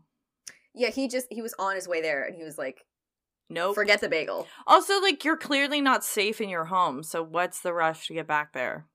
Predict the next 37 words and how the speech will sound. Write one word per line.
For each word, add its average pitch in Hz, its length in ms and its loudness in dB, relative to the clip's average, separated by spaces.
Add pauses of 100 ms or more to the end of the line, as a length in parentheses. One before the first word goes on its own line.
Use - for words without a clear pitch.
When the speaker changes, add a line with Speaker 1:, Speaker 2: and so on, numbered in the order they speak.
Speaker 1:
Truly, 320 540 2 (180)
what 269 140 4
are - 20 0
you 311 160 0
doing? 285 540 0
Speaker 2:
<laughs> - 20 -12
Like 208 480 -4 (760)
Speaker 1:
Yeah. 147 280 -8 (840)
Finally, 254 680 -6
Adam 190 260 -6
went 185 160 -8
on 165 140 -8
his 160 160 -14
trip 156 240 -10
to - 100 -14
Japan, - 500 -14
leaving 180 360 -10
the 170 100 -10
nanny 147 260 -10
cam - 400 -14
on. - 380 -12 (1000)
While 208 260 2
he 277 160 -8
was 262 200 -8
there, 156 280 -6
he - 220 -16
also 214 300 -4
bought 170 320 -2
a 165 80 -10
votive 175 420 -6
tablet 165 440 -6
at 143 100 -10
a 139 60 -8
shrine 147 500 -12
that 156 160 -10
read, 156 280 -8
quote, - 320 -6